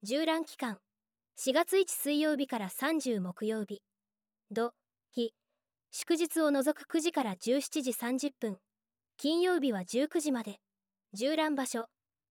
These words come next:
資産のある区を担当する市税事務所。問い合わせ。難波市税事務所固定資産税グループ。電話ゼロ六の四三九七の二九五七。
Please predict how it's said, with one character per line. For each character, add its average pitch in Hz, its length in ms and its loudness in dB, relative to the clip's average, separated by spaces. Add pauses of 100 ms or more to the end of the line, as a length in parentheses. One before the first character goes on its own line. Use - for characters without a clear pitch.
(180)
資 - 100 -8
産 381 260 6
の 294 80 4
あ 269 80 2
る 262 120 2
区 247 180 2
を 214 80 -2
担 220 200 -4
当 226 200 -2
す - 120 -6
る 214 120 -2
市 - 180 -6
税 254 220 2
事 269 100 -2
務 269 100 2
所。 226 200 -4 (720)
問 269 180 0
い 302 60 2
合 302 80 2
わ 294 80 0
せ。 220 240 -6 (600)
難 285 220 2
波 339 100 6
市 320 140 0
税 320 220 4
事 277 80 0
務 320 120 4
所 247 260 -2
固 220 120 -4
定 302 220 4
資 - 80 -6
産 320 240 2
税 285 200 4
グ 254 120 2
ル 285 80 4
ー 320 100 2
プ。 311 120 -2
電 311 180 2
話 226 100 0
ゼ 214 140 -4
ロ 214 100 -2
六 226 240 0
の 226 100 0
四 262 220 2
三 262 240 0
九 240 260 0
七 233 240 0
の 220 140 0
二 247 240 0
九 262 240 0
五 247 240 4
七。 202 300 -4